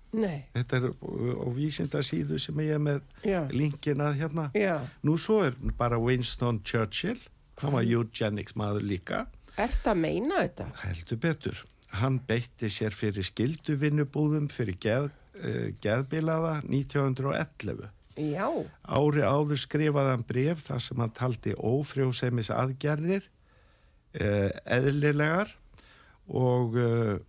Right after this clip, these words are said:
Speaker 2: svona var haft eftir, eh, eftir honum: „Óeðlileg og sífellt hraðari vöxtur hinna veiklindu og geðveiku stétta er þjóðar- og kynþáttar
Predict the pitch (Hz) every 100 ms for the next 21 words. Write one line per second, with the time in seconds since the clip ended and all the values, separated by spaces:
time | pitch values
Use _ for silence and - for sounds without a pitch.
0 | _ - 139 131 127 120 113 131 - -
1 | 120 - 123 127 139 - 110 - - 117
2 | - - - - - 120 - 120 120 117
3 | 147 - - - - - 127 143 - 123
4 | 135 127 131 131 143 131 - - 151 147
5 | 139 127 - - 135 147 143 127 120 127
6 | 131 - - 147 147 - - - 123 123
7 | 117 110 113 127 139 - 147 143 139 151
8 | 95 - 120 147 147 139 131 98 - 110
9 | 98 - 139 170 - - - - - 113
10 | 117 98 - 123 143 147 156 - 92 -
11 | 151 143 139 131 - 123